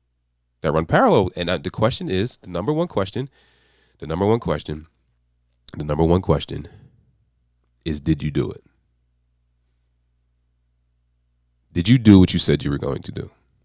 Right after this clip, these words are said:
Right? So set a goal. Ready? Wake up early.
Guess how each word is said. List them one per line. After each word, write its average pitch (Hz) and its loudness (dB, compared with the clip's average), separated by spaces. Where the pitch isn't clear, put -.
Right? 85 -2
So - 0
set 80 4
a 87 4
goal. 71 2
Ready? 87 2
Wake 98 6
up 98 6
early. - -4